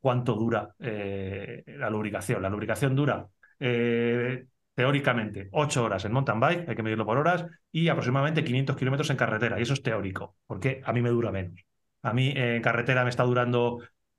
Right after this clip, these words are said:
trescientos cincuenta kilómetros, una lubricación, ¿vale? Trescientos cincuenta kilómetros más o menos, y en mountain bike me está durando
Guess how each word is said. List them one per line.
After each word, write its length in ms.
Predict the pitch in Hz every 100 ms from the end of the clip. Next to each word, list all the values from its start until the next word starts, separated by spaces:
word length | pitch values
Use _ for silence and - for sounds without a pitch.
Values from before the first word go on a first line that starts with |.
| _ _ _ _ -
trescientos 480 | 113 98 127 123
cincuenta 340 | - 107 110 107
kilómetros, 540 | 139 170 160 160 165 -
una 220 | - 127
lubricación, 500 | 104 104 107 98 165
¿vale? 220 | 151 147 180
Trescientos 320 | - 110 113
cincuenta 240 | 117 117
kilómetros 320 | 113 131 123
más 100 | 123
o 60 | 127
menos, 240 | 160 175
y 100 | 160
en 240 | 131 123 120
mountain 500 | 123 123 135 143 143
bike 280 | 156 165 143
me 80 |
está 120 | 120 131
durando 480 | 127 131 147 170